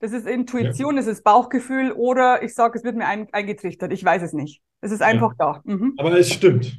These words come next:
Speaker 2: Es ist nicht nur irgendwas, äh, weil du irgendwie rätst, sondern es kommt und der Gegenüber spürt dann auch, okay, du warst auch in der richtigen Richtung, du hast mich auch richtig geführt.
Speaker 1: Du meinst nachher, wenn, wenn die Sitzung fertig ist?
Speaker 2: Genau, dass man dann auch merkt, okay,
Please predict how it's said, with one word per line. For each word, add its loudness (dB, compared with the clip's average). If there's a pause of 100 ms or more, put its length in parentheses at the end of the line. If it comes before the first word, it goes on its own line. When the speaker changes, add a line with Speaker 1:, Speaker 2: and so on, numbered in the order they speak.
(200)
Speaker 2:
Es -8
ist -6 (460)
nicht -4
nur 8
irgendwas, 2
äh, 0
weil 2
du 0
irgendwie 4
rätst, 0
sondern -2
es -6
kommt -2
und -2
der 4
Gegenüber 2
spürt 2
dann 2
auch, -4
okay, 0 (500)
du -2
warst -2
auch -4
in -4
der 0
richtigen -6
Richtung, -2
du 2
hast -2
mich -4
auch -8
richtig -16
geführt. -8 (1800)
Speaker 1:
Du 0
meinst 0
nachher, 4
wenn, 0
wenn -2
die -4
Sitzung -8
fertig -6
ist? 4
Speaker 2:
Genau, 6
dass 4
man 6
dann 6
auch 4
merkt, 2
okay, 2